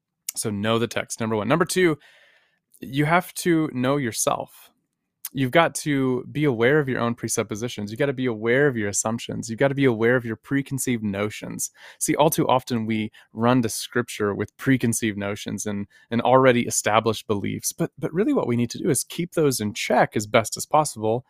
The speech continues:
and get our beliefs from Scripture too. And we need to understand that, that, um, we need, that, that sometimes our preconceived notions, our assumptions are not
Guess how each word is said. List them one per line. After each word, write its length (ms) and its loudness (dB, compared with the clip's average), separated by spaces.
and 300 2
get 180 2
our 140 2
beliefs 280 0
from 220 -2
Scripture 400 -10
too. 320 -8
And 80 0
we 80 6
need 160 6
to 100 4
understand 480 -2
that, 120 4
that, 420 4
um, 320 0
we 100 2
need, 340 2
that, 280 -6
that 160 -4
sometimes 340 4
our 160 10
preconceived 680 0
notions, 460 0
our 140 4
assumptions 720 0
are 140 -4
not 220 2